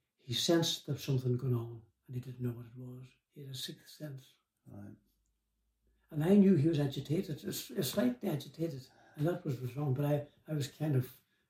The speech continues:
Speaker 1: kind of distracting him to some extent. And you wouldn't believe it.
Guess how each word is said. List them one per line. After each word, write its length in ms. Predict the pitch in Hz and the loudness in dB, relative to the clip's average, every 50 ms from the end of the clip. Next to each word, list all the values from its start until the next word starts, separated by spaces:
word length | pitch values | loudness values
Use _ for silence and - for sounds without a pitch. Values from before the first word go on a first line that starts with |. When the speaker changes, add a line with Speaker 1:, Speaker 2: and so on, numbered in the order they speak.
| _ _ - 254 - - - - - | _ _ -20 -16 -12 -8 -8 -6 -2
Speaker 1:
kind 120 | 156 143 131 | 0 0 0
of 100 | 127 - | 0 -2
distracting 520 | 139 123 - - 151 139 131 - - 160 | -4 -6 -4 0 0 0 0 0 0 2
him 120 | 156 139 127 | 2 2 2
to 120 | 131 131 | 2 -2
some 140 | 117 123 127 | -4 -4 -4
extent. 380 | 127 - - - - 135 - - _ _ _ _ _ _ _ _ _ _ _ - - _ _ _ _ - | -6 -8 -12 -14 -16 -16 -16 -18 _ _ _ _ _ _ _ _ _ _ _ -20 -20 _ _ _ _ 2
And 80 | 156 | 2
you 60 | 156 | 4
wouldn't 200 | 156 156 156 143 | 4 4 4 4
believe 280 | 123 127 120 131 131 139 | 6 8 8 8 8 6
it. 120 | 131 - | 2 0